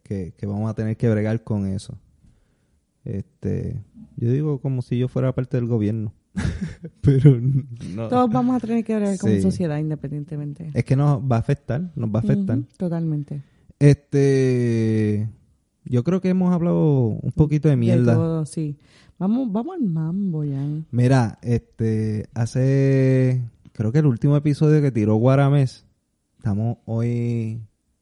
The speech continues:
Speaker 1: once de abril. Mañana, hoy que se tira es doce. Ayer es once que grabamos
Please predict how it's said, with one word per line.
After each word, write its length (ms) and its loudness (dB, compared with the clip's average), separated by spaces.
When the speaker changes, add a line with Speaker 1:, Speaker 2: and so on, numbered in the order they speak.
Speaker 1:
once 540 0
de 440 -6
abril. 480 -6
Mañana, 640 -2
hoy 200 4
que 120 0
se 160 -2
tira 220 -2
es 100 0
doce. 320 -2
Ayer 340 0
es 220 2
once 380 0
que 120 -2
grabamos 480 0